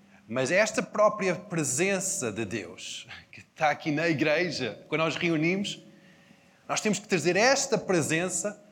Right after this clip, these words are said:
para dentro das nossas casas.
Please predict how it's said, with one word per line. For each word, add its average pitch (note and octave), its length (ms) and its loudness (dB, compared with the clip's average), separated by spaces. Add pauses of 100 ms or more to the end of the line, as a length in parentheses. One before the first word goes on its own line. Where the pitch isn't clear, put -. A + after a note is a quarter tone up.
(240)
para E3+ 200 2
dentro G#3+ 600 2
das D3 160 0
nossas B2 380 -2
casas. G2 680 -4